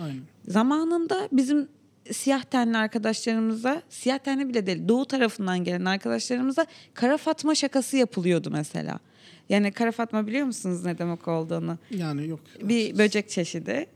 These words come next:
Speaker 2: Hamam
Speaker 1: Ha.
Speaker 2: böceği aslında. Biz onlara mesela Fatma, ismi Fatma olana bile ayrımcılık yapıp Kara Fatma diye böyle o kişinin
Speaker 1: Kırıcı bir
Speaker 2: kırıcı bir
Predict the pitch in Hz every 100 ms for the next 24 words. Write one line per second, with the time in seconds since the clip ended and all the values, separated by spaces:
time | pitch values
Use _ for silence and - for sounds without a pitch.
0 | - - 247 254 240 214 170 156 156 160
1 | 190 - 170 - 165 165 247 - - -
2 | - 302 285 277 311 349 349 262 254 -
3 | 269 - 285 285 240 262 277 240 233 247
4 | - - 220 226 285 254 208 - 185 190
5 | 214 214 285 - 226 311 370 - - -
6 | 240 285 - 240 247 247 220 247 233 240
7 | 277 302 - - _ _ _ 247 - -
8 | - - 262 214 214 175 196 143 143 -
9 | - - 269 277 302